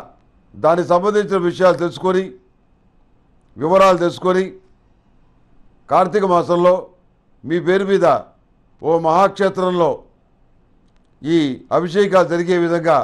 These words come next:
చూసుకోండి, మంచి ఫలితాలు సంప్రాప్తిస్తాయి. ఎందుకంటే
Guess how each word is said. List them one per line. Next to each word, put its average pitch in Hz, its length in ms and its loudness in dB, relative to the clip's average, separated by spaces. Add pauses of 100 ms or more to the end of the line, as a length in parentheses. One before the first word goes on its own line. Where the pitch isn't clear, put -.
(1400)
చూసుకోండి, 170 540 -2 (880)
మంచి 170 340 -2
ఫలితాలు 175 380 2 (340)
సంప్రాప్తిస్తాయి. 160 760 -2 (880)
ఎందుకంటే 190 520 -2